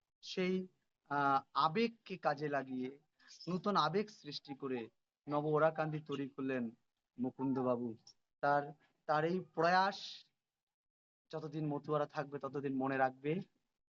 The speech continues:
এবং এই মন্দিরে স-, যতটা দেখতে পেলাম, যেখানে কোনো বৈদিকতার ছাপ নেই, সম্পূর্ণ একটা অবৈদিক চিন্তাভাবনার মধ্যে, আহ, হরিচাঁদ ঠাকুরের মূল দর্শন, শ্রী শ্রী হরিচাঁদ ঠাকুরের যে দর্শন,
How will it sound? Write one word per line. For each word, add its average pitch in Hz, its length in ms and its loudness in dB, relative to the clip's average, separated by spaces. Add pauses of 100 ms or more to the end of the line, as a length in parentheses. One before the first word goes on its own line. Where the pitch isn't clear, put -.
(100)
এবং 156 320 0
এই 175 140 0
মন্দিরে 165 420 0
স-, 127 260 -10
যতটা 165 280 -6
দেখতে 156 280 -10
পেলাম, 180 360 -6 (560)
যেখানে 175 280 -6
কোনো 185 140 -8 (100)
বৈদিকতার 175 520 -4
ছাপ 165 300 -4
নেই, 110 260 -8 (360)
সম্পূর্ণ 165 500 0
একটা 170 340 0 (400)
অবৈদিক 180 600 2
চিন্তাভাবনার 156 720 -6
মধ্যে, 151 460 -8 (540)
আহ, 139 180 0
হরিচাঁদ 156 440 -2
ঠাকুরের 190 360 0
মূল 175 200 4
দর্শন, 147 540 0 (580)
শ্রী 147 160 0
শ্রী 185 160 2
হরিচাঁদ 156 460 0
ঠাকুরের 180 380 2
যে 170 160 -2
দর্শন, 151 640 0